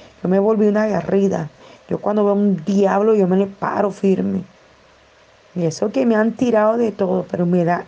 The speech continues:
ira contra el diablo y lo reprendo y lo echo fuera.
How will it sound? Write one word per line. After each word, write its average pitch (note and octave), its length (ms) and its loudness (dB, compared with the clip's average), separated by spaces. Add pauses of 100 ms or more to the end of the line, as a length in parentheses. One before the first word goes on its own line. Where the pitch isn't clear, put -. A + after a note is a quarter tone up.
(120)
ira D4 400 0
contra G3 300 0
el F#3 100 -2
diablo F#3+ 240 0
y - 20 4
lo G#3+ 80 2
reprendo G3 720 -2
y - 20 4
lo A3+ 100 2
echo G3 200 -2
fuera. - 400 -6